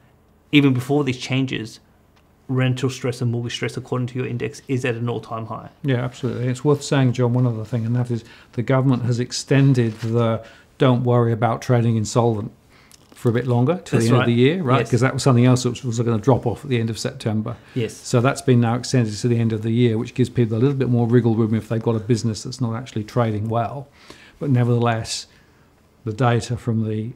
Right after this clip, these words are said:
Speaker 2: um, sme survey suggests that a lot of people are gonna really struggle over this next three or four months.
Speaker 1: So, Martin, um, the, the importance of, of these changes with JobKeeper and JobSeeker is, um,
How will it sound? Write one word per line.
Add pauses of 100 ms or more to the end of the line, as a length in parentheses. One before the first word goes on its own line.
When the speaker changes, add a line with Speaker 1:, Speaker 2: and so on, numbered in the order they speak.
(100)
Speaker 2:
um,
sme
survey
suggests
that
a
lot
of
people
are
gonna
really
struggle
over
this
next
three
or
four
months. (340)
Speaker 1:
So,
Martin, (320)
um, (160)
the,
the
importance (140)
of,
of
these
changes
with
JobKeeper
and
JobSeeker
is, (400)
um,